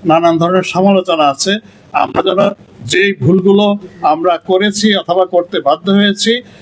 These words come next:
সেইগুলো যেন আমরা না করি। পক্ষপাতিত্ব, কোনো জায়গায় অন্যায়, অবিচার, প্রশ্রয় না দেওয়া, সব কিছু ঝেড়ে ফেলে দিয়ে আমরা ইন্টারিম গভর্নমেন্টের যেই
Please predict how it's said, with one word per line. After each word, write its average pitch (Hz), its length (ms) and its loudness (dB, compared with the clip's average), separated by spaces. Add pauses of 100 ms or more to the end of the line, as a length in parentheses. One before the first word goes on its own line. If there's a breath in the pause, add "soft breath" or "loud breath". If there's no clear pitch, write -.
(180 loud breath)
সেইগুলো 220 480 0
যেন 208 160 -2
আমরা 175 280 0
না 175 200 0
করি। 185 320 0 (400 loud breath)
পক্ষপাতিত্ব, 202 920 0 (360)
কোনো 180 200 2
জায়গায় 185 280 2
অন্যায়, 185 540 2
অবিচার, 175 560 0 (300)
প্রশ্রয় 202 420 0
না 185 240 0
দেওয়া, 180 420 0 (320 loud breath)
সব 214 200 -2 (100)
কিছু 226 320 0
ঝেড়ে 214 380 -2
ফেলে 220 340 -2
দিয়ে 180 280 -2 (380)
আমরা 180 440 0 (400)
ইন্টারিম 240 460 2
গভর্নমেন্টের 202 600 0
যেই 170 300 -2